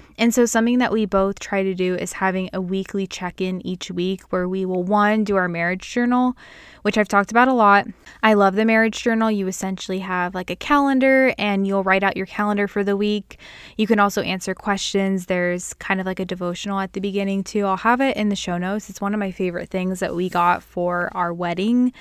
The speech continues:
It was a present from actually my old neighbor, and I just always really appreciated it because it's nice just to have that check-in at the start of the week. And I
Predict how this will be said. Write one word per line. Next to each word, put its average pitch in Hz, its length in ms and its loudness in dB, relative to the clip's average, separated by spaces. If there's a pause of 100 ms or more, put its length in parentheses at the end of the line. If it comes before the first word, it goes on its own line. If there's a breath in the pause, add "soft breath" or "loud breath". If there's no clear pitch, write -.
(300 loud breath)
It 208 60 -2
was 214 140 4
a 208 40 -4
present 202 340 -2
from 190 220 0
actually 180 300 -4
my 185 120 -2
old 175 180 -4
neighbor, 208 520 0
and 180 420 -4 (140)
I 220 120 4
just 269 140 0
always 294 240 6
really 269 220 8
appreciated 226 720 4
it 247 200 4
because 190 380 2
it's 180 180 -6
nice 190 360 0
just 196 180 -6
to 196 60 -2
have 175 240 -2
that 180 220 -4
check-in 185 400 -6
at 180 180 -4
the 180 80 -8
start 196 340 -2
of 175 140 -6
the 170 100 -2
week. 190 540 -8
And 240 160 4
I 240 80 6